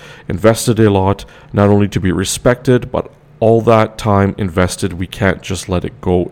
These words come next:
into the wind," unquote. Find Shrending on the following platforms, and then it lists a number of links,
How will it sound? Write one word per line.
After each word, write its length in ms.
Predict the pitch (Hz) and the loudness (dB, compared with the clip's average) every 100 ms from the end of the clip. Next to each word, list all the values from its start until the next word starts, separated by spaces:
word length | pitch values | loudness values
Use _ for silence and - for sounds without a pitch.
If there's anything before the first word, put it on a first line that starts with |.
| - | -6
into 260 | 90 - | -6 -4
the 80 | 92 | -2
wind," 300 | 87 92 90 | 0 0 0
unquote. 580 | 92 92 92 90 - - - - - - - - - - _ - - _ - - - | -2 -4 -4 -6 -8 -14 -20 -20 -20 -20 -20 -20 -20 -20 _ -20 -20 _ -20 -20 -20
Find 580 | - - 101 104 107 113 - - | -14 0 2 4 2 -4 -10 -12
Shrending 760 | - - 101 101 98 113 107 | -8 0 2 4 2 0 0
on 180 | 95 87 | -4 -2
the 140 | 92 | -2
following 720 | 87 - 92 87 87 90 90 90 | -4 -2 -2 0 0 0 -2 -4
platforms, 840 | - 107 104 - 98 87 87 87 | -4 -2 -2 -6 -6 -6 -8 -8
and 160 | 92 87 | -4 -2
then 80 | 87 | -4
it 140 | - | -4
lists 360 | 90 98 - - | -2 -2 -2 -8
a 80 | |
number 300 | 85 90 85 | -8 -8 -6
of 160 | 85 - | -6 -6
links, 560 | 95 117 113 - - | -2 -2 -4 -10 -12